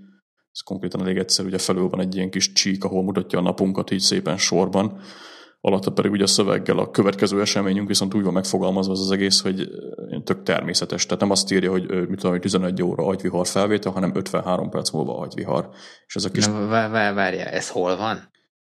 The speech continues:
Speaker 1: Ez az Apple Watch-nak a
Speaker 2: Ja, hogy Apple Watch, jó,
Speaker 1: Apple
Speaker 2: azért
Speaker 1: Watch-os
Speaker 2: akkor, azért idegen nekem még.
Speaker 1: Apple Watch-os verzióban van ez benne, ez is csak a glance, tehát így, ö, már a kis komplikáció, ugye, ami most jelent meg frissen, ez már nem csinálja ezt.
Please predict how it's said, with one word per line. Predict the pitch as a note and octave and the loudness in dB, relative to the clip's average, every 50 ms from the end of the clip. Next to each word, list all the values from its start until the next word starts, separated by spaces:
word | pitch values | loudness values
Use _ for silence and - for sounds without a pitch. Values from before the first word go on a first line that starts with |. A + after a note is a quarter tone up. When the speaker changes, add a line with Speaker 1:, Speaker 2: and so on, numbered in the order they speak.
| _ | _
Speaker 1:
Ez | _ - - - - - | _ -8 -4 0 0 2
az | F#2 F#2 F#2+ | 2 2 2
Apple | F#2 F#2+ F#2+ F2+ | 2 2 2 0
Watch-nak | E2 F2 F2 - - - - G2 - | 0 0 -2 -4 -4 -6 -6 -6 -6
a | - G2+ - - - - _ _ _ - - - - | -6 -8 -8 -14 -20 -20 _ _ _ -18 -16 -6 0
Speaker 2:
Ja, | - G#2+ | 2 2
hogy | A#2+ A#2+ A#2+ | 4 4 4
Apple | C3 C#3+ D3 - A#2+ G2+ | 4 2 2 2 0 0
Watch, | F#2+ F#2+ F#2+ F2 - - F2+ | 2 0 -2 -2 -2 -2 0
jó, | G2 | 2
Speaker 1:
Apple | F#2+ F2+ G2+ | 2 4 4
Speaker 2:
azért | A2+ - G2+ | 4 4 4
Speaker 1:
Watch-os | G#2+ F#2+ F#2+ - C#3+ A#2+ - G#2+ | 4 4 4 4 4 4 4 2
Speaker 2:
akkor, | G#2 A2+ - A#2+ | 2 2 0 0
azért | A#2+ A#2 G#2+ G#2 | 2 2 2 2
idegen | G2+ G#2 G2 G2 G2 F#2+ F#2 F#2 | 2 2 2 2 2 2 2 2
nekem | F#2+ F#2+ F#2 - - G2+ F#2+ G2+ G2 - - _ _ | 0 -2 -2 -2 -2 -2 -2 -2 -4 -6 -12 _ _
még. | - G#2 F#2 F#2 | 0 2 2 4
Speaker 1:
Apple | F2+ G#2 G2 | 4 4 2
Watch-os | G2+ G2 - G2+ - - | 2 2 0 0 -2 -2
verzióban | - G#2 G2 G2 G2+ G2 G2 G2 G2 G2 G2+ F#2+ F#2+ - - G2 G2+ G2 G2 | -2 -2 -2 0 0 -2 -2 -2 -2 -2 -2 -2 -4 -4 -4 -4 -2 -2 -2
van | G2 G2 G2 | -2 -2 0
ez | G2 G2 | -2 -2
benne, | G2 - - G2 G2 G2 G2+ G2+ G2+ - | -2 -2 -2 -2 0 0 0 0 0 0
ez | - - G2 | 0 0 0
is | F#2+ | 0
csak | G2 - - | 0 0 0
a | A2 | -2
glance, | F#2 - F#2+ F#2 F#2 F2+ F2+ - | -2 0 -2 -2 0 0 -2 -2
tehát | - B2 - - | -2 -4 -6 -8
így, | G#2 G#2+ | -10 -10
ö, | - - - - - - - - - - - - - - - _ | -10 -12 -12 -14 -14 -16 -16 -16 -16 -16 -18 -20 -20 -20 -20 _
már | - - G1+ G1+ | -12 -8 -6 -6
a | G1+ G1+ - - | -4 -6 -8 -8
kis | - - - - - | -10 -8 -8 -8 0
komplikáció, | - G#2+ F#2+ F#2+ - G#2+ G2+ - F#2+ F#2+ F#2+ - - - G2+ G2 | 2 4 4 4 2 0 2 4 2 4 2 2 0 0 0 0
ugye, | G2 F#2+ G2 | 0 -2 -2
ami | G2 F#2+ | -2 -2
most | F#2+ G2 F#2+ - | -2 -2 -2 -2
jelent | - G2 G2 G2+ | -2 -2 -2 -4
meg | G2 G2+ G2 | -6 -6 -6
frissen, | - F2+ F2+ - - F#2+ | -6 -4 -4 -4 -4 -4
ez | F#2 | -2
már | G2+ - | -2 0
nem | F#2+ F#2+ G2 | 0 0 0
csinálja | F#2+ - - - F2+ F#2+ | 0 -2 -2 -2 -2 0
ezt. | G2+ G2+ - - | 0 -2 -2 -4